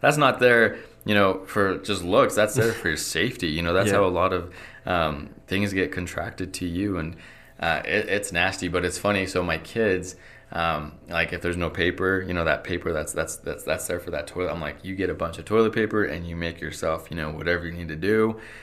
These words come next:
Speaker 1: Um, and then the biggest things too is just, like, so you're done doing your business, wash your hands,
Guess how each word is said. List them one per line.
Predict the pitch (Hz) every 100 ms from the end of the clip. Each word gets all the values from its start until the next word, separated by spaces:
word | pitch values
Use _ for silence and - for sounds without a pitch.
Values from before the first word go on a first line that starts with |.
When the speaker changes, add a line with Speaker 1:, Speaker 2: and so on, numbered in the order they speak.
| - -
Speaker 1:
Um, | 85 85 78 76 78 -
and | 90 90
then | 87
the | 80
biggest | 95 117 110
things | 95 90 85
too | - 113
is | 92 92
just, | 90 87
like, | 85 - - - -
so | - 101 95 92 82 - - -
you're | 87
done | 95 107
doing | 110
your | 107
business, | 98 98 95 92 90 - -
wash | 90 95 92
your |
hands, | 92 92 92 90